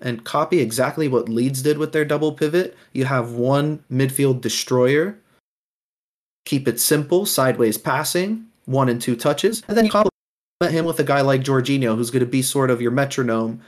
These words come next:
your captain, um, you know, the guy that's gonna kinda glue everything together. Jorginho never had the opportunity to do that because of Conor Gallagher.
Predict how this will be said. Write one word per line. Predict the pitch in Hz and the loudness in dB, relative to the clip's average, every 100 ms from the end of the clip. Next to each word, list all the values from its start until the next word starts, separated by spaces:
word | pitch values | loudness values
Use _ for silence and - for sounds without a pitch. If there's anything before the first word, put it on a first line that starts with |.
| - | -8
your | 117 | -6
captain, | 127 123 117 110 123 - _ _ _ _ _ _ _ | -6 -6 -6 -6 -8 -16 _ _ _ _ _ _ _
um, | 123 117 110 104 104 107 | -4 0 0 -2 -8 -6
you | 131 | -4
know, | 117 104 110 - _ - | -2 -4 -8 -14 _ -12
the | 127 | -4
guy | 139 139 | 0 2
that's | 123 | 0
gonna | - 123 | -2 -4
kinda | 139 131 | -4 -4
glue | 110 123 127 123 | -4 0 2 2
everything | 117 117 123 113 | 0 -2 -2 -4
together. | 113 123 110 107 - - | -4 -2 -4 -8 -16 -2
Jorginho | 135 143 185 165 | 0 0 0 2
never | 151 151 | 2 2
had | 156 147 | 0 2
the | |
opportunity | 139 143 131 131 131 127 123 | 2 2 -2 -2 -2 0 -2
to | |
do | 107 120 | 0 0
that | 131 151 135 | 2 0 -2
because | 127 123 | -4 -2
of | 117 | -4
Conor | - 120 113 | -4 -4 -2
Gallagher. | 120 117 131 151 180 | 0 0 0 0 -2